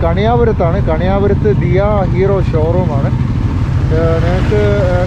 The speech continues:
കണിയാപുരം ദിയ ഹീറോ ഷോറൂം എന്ന് അടിച്ചാൽ മാപ്പിനകത്ത് വരുന്നതാണ്. ഇവിടെ, ഏഹ്, റിവ്യൂ ഒക്കെ നന്നായിട്ട് കൊടുത്തിട്ടുണ്ട്. ഫോർ പോയിന്റ്, ഏഹ്, സംതിങ്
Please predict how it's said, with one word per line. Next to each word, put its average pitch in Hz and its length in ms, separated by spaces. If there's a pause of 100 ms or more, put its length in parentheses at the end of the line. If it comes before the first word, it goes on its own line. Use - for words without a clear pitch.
(100)
കണിയാപുരം 208 640
ദിയ 190 160 (160)
ഹീറോ 190 320
ഷോറൂം 190 340
എന്ന് 190 140
അടിച്ചാൽ 185 340 (120)
മാപ്പിനകത്ത് 170 580
വരുന്നതാണ്. 147 480 (480)
ഇവിടെ, 156 200 (420)
ഏഹ്, 147 260
റിവ്യൂ 170 300
ഒക്കെ 233 120 (100)
നന്നായിട്ട് 214 420
കൊടുത്തിട്ടുണ്ട്. 196 420 (100)
ഫോർ 156 160 (140)
പോയിന്റ്, 196 340 (560)
ഏഹ്, 175 240
സംതിങ് 180 340